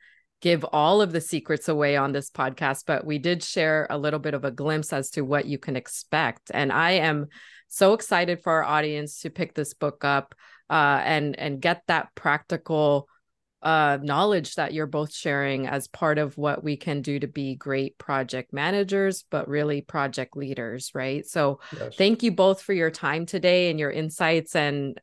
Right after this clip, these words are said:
Speaker 1: as, as things go, you know, time flies when you're having fun. So
Speaker 2: Right.
Speaker 1: I could easily speak to you and we could do a five-hour podcast as Rich had, uh, originally requested us to do. But
Speaker 2: <laughs>
Speaker 1: as, <laughs> as for today, I think, uh, that will do it for, for all of us in this installment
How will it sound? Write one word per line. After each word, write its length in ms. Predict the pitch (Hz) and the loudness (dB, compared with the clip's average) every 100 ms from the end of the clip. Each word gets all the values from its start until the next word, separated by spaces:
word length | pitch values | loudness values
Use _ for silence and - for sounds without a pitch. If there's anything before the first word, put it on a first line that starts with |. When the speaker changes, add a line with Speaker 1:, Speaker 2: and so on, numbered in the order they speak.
| _ - | _ -4
Speaker 1:
as, 260 | 156 - | -2 -2
as 240 | - 151 - | -2 -2 0
things 340 | 180 170 151 | 0 0 0
go, 380 | - 160 170 180 | 4 6 6 4
you 160 | 170 | 2
know, 140 | 156 160 | 0 -2
time 340 | 165 151 160 | -2 -2 -2
flies 340 | - 156 165 170 | 0 2 2 0
when 140 | 156 | -4
you're 80 | 151 | -2
having 320 | 151 147 151 | 0 0 -2
fun. 380 | - 143 165 185 | -2 -2 -2 -2
So 340 | 190 147 147 - | 2 2 2 0
Speaker 2:
Right. 200 | 107 117 - | -2 -2 -2
Speaker 1:
I 100 | 170 | 0
could 180 | 190 - | 0 0
easily 480 | 208 220 233 214 | 2 4 6 4
speak 320 | 208 - 208 - | 2 0 -2 -2
to 100 | 220 | 0
you 160 | 202 190 | 4 4
and 120 | 180 | 2
we 80 | 180 | -2
could 200 | 196 165 | -2 -2
do 160 | 185 | 0
a 20 | 180 | 0
five-hour 540 | - 175 175 175 175 | 2 0 2 0 -2
podcast 580 | 190 180 170 208 175 - | -2 -4 -4 -4 -4 -4
as 160 | 165 | -4
Rich 200 | 165 170 | -4 -4
had, 200 | - 160 | 0 0
uh, 60 | 151 - - 175 - | 0 -6 -10 -10 -4
originally 480 | 170 180 180 175 165 | 0 0 0 0 0
requested 500 | 165 165 165 - 160 | 0 0 -2 0 -2
us 140 | 160 - | -2 -6
to 100 | 160 | -2
do. 240 | 269 269 | 0 2
But 280 | 226 175 - | 4 4 4
Speaker 2:
<laughs> 240 | 170 147 - | 0 0 0
Speaker 1:
as, 380 | 147 220 - | 4 4 4
<laughs> 1080 | 269 262 320 - 302 - 302 - - - - | 0 4 4 6 4 2 -2 -2 -6 -6 -2
as 240 | 247 247 - | 2 2 2
for 160 | 220 | 0
today, 400 | 220 196 202 202 | 2 4 6 8
I 120 | 185 | 6
think, 300 | 185 196 190 - | 4 0 -2 2
uh, 240 | 175 170 | 2 2
that 260 | 156 185 190 | 2 2 2
will 120 | 185 | 0
do 240 | 165 190 | 0 -2
it 220 | 180 180 | -2 -4
for, 340 | - 185 170 170 | -4 -2 0 -2
for 200 | 185 160 | -2 0
all 240 | 196 262 | 0 0
of 120 | 214 | 0
us 260 | 165 160 - | -2 -4 -4
in 100 | 160 | -6
this 200 | 151 151 | -6 -6
installment 600 | 147 - 143 143 143 143 | -10 -4 -4 -2 -4 -6